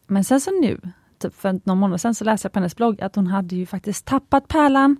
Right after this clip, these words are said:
Så den hade liksom, eh, hon hade, hon hade i och för sig kvar pärlan, men den var ju liksom skild från ringen, om man säger så.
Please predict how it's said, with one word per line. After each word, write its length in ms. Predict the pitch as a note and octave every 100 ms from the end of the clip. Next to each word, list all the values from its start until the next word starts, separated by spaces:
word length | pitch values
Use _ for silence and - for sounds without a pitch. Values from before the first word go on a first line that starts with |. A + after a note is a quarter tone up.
| - - - - -
Så 160 | - A#3
den 160 | A3+ G#3+
hade 280 | G#3+ G3
liksom, 520 | G3 F#3+ - F3+ F3+ - _
eh, 280 | F#3+ F#3 F#3 - - - -
hon 260 | - G#3+ B3
hade, 160 | B3+ A#3+
hon 240 | G#3 A#3
hade 120 | A3
i 40 | A3+
och 40 |
för 40 |
sig 100 | -
kvar 240 | G#3+ C4 A3+
pärlan, 360 | G#3 - -
men 200 | - F#3+
den 120 | F#3 F#3
var 100 | F#3+
ju 160 | F#3
liksom 320 | F3 F3 F#3+
skild 280 | F3+ A#3+ F3+
från 140 | - F#3
ringen, 320 | F#3 F3+ G#3+
om 100 | A3
man 120 | G3
säger 160 | F3+ -
så. 220 | - F3+